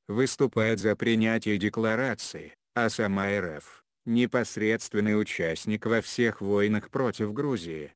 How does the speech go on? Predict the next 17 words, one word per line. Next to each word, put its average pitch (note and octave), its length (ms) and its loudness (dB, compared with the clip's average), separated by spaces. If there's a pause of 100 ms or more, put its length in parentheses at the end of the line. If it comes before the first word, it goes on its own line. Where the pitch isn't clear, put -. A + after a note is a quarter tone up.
(140)
не A#2 220 6
фигурирует A2 720 2
как G2+ 240 -2
сторона B2 480 2
конфликта, G2+ 800 -4 (220)
то C3 120 6
выходит, A#2 680 0 (260)
всю - 300 2
ответственность G2 840 0
она A#2 300 4
перекладывает G2+ 920 2
только A2 380 2
на C3 160 4
Абхазию G#2+ 520 2
и A#2 60 4
Цхинвалский A2 760 0
регион. A2+ 520 0